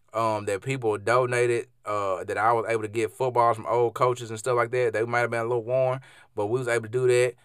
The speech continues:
until I got to a point where I could do what I need to do right now, five years later.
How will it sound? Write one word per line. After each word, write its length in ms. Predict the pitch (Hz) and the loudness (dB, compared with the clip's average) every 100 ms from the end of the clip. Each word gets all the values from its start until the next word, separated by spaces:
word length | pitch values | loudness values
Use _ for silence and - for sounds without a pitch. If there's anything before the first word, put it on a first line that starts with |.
| _ | _
until 300 | 98 101 123 | -12 -2 2
I 80 | 117 | 4
got 160 | 123 123 | 4 2
to 100 | 110 | 0
a 60 | |
point 180 | 120 131 | -2 2
where 100 | 113 | 2
I 60 | 107 | 2
could 120 | 104 | 0
do 280 | 123 135 143 _ _ | -4 -4 -10 _ _
what 160 | 104 | 0
I 80 | 110 | 2
need 140 | 120 120 | 2 0
to 40 | |
do 340 | 123 135 147 - | 0 0 -4 -8
right 280 | 107 123 131 | 2 4 4
now, 200 | 110 98 | 0 0
five 300 | 110 117 120 | 2 4 2
years 160 | 127 | 0
later. 240 | 123 95 | -2 -4